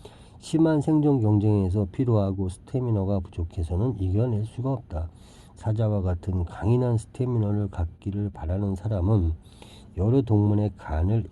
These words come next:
애용해야 할 것이다. 먹은 것의 양이 적어서 먹은 것 같지 않음을 비유할 때 간의 기별도 안 같다고 말할 정도로 간의 중요함을 표현하기도 한다.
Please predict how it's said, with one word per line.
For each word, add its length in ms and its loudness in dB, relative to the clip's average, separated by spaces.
애용해야 520 2
할 120 -2
것이다. 460 -6
먹은 380 6
것의 360 2
양이 280 2
적어서 760 0
먹은 360 2
것 160 -2
같지 280 -4
않음을 420 2
비유할 420 -2
때 240 0
간의 520 -2
기별도 520 0
안 240 -2
같다고 680 -2
말할 360 -2
정도로 580 0
간의 420 -4
중요함을 600 0
표현하기도 640 -2
한다. 280 -2